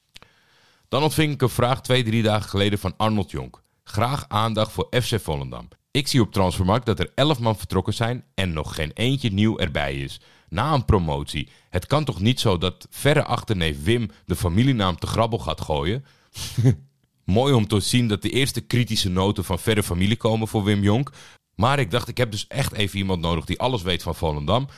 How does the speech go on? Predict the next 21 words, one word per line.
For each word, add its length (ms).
En 300
de 120
transfer, 640
de 140
terugkeer 440
van 160
Henk 200
Veerman 440
naar 160
huis, 340
naar 140
de 100
dijk, 540
die 240
paste 320
natuurlijk 440
enorm 320
goed 280
bij 140
deze 300
vraag. 320